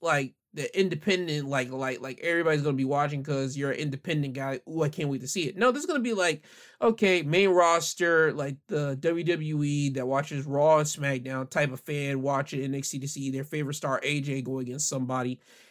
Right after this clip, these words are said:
And probably even people in the back, in the main roster of the, like, the company of backstage officials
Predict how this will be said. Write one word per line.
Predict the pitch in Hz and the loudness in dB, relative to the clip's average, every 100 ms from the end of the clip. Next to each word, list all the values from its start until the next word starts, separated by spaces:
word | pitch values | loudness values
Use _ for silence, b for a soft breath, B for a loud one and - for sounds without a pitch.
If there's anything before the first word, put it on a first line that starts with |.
| - | -4
And | 214 | 0
probably | 214 220 220 202 | 4 2 2 -2
even | 208 202 185 | 0 2 2
people | - 208 190 175 | 0 0 2 0
in | - 165 151 | -2 -6 -4
the | |
back, | 131 147 151 139 - _ - | -2 2 2 2 -4 _ -12
in | 175 | -6
the | 147 | -2
main | 151 151 147 | 0 0 2
roster | 143 139 - - 135 127 | 4 2 -2 -12 -16 -4
of | 147 139 131 | 0 0 -2
the, | 131 | -4
like, | 127 123 - | -6 -10 -14
the | |
company | - 180 156 139 123 | -2 0 0 -2 -4
of | 127 123 | -6 -2
backstage | 143 143 - 139 131 | 0 0 -2 -2 -2
officials | 151 - 185 170 131 | -4 2 2 2 -10